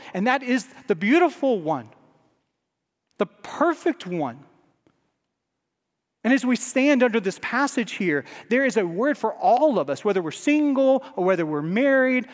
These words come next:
and that word for all of us is to pursue purity by pursuing intimacy with Christ. That first and foremost,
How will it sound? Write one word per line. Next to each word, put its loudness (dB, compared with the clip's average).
and 0
that 0
word 0
for 0
all 4
of 2
us -4
is -6
to -2
pursue 0
purity -4
by 2
pursuing 0
intimacy -2
with -6
Christ. -6
That 2
first 0
and -2
foremost, -2